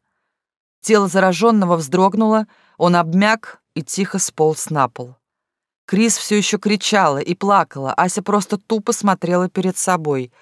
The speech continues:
а девочки возбужденно тыкали пальцами в окно, показывая Сергею, что ворота вот-вот сломаются.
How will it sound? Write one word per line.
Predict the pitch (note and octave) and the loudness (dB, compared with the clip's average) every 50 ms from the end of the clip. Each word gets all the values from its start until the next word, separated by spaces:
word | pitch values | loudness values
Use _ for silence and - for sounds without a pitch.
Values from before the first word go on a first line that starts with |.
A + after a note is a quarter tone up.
| _ - - - | _ -16 -6 0
а | - E3+ D#3+ | 0 0 0
девочки | D#3 F3 A#3 B3+ A#3 A3 - - - - C#3+ B2+ - _ _ _ | 0 0 0 2 2 0 -2 -4 -8 -8 -12 -12 -12 _ _ _
возбужденно | - D3 D3+ D#3 D#3+ F3 E3 D#3+ D#3 G3+ A3 A#3 A3+ A3+ G#3+ | -8 -8 -6 -2 -2 -2 -2 0 2 2 4 4 4 2 0
тыкали | - - G3+ F3+ - F#3+ F#3 F3 | 0 -2 -4 -2 0 -2 -2 -2
пальцами | - - G3 G3+ G3+ F#3 - G3 F#3+ F#3+ | 0 0 0 0 0 -2 -2 -2 0 2
в | F#3 | 2
окно, | G3 G#3 G3+ - G3+ F#3+ E3+ C#3+ | 0 0 0 -2 -2 0 0 0
показывая | A#2+ - E3 D#3+ - G3 F3 D#3+ D#3+ D#3 D#3 E3 | 0 -2 -2 -2 0 0 0 0 0 -2 -4 -4
Сергею, | D#3+ - - E3+ D#3+ D#3 D3+ E3+ G#3+ A#3 A3 F#3 D3 - - - _ | -4 -4 -4 -4 -4 -4 -4 -2 0 0 0 0 -2 -6 -10 -20 _
что | - - - - F3+ | -20 -8 -2 -2 0
ворота | E3+ F3+ F3+ G3 G#3+ A3+ - - D#3+ | 2 2 2 2 2 0 0 -2 -2
вот-вот | D3+ E3 E3+ - - D#3+ F#3+ G#3+ - | 0 0 -2 -2 -2 -2 0 0 0
сломаются. | - - G3+ G#3 G#3 G#3 G#3 F#3+ E3 D3+ C#3 - - - - B2+ A#2+ | -2 -2 0 2 2 4 4 2 2 0 -2 -6 -10 -14 -12 -14 -16